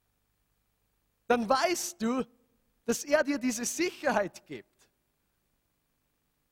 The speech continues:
Und er wird dich auffangen in deinem Leben.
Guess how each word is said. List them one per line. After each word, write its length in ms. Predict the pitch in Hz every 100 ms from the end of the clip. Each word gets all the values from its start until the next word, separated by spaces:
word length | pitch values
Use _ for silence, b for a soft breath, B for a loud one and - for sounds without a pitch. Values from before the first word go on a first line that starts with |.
| _ _ _ _ _ _
Und 140 | 196 208
er 100 | 220
wird 180 | 226
dich 180 | 226 208
auffangen 560 | 214 220 - 208 190 185
in 100 | 175
deinem 280 | 175 165 160
Leben. 340 | 160 147 120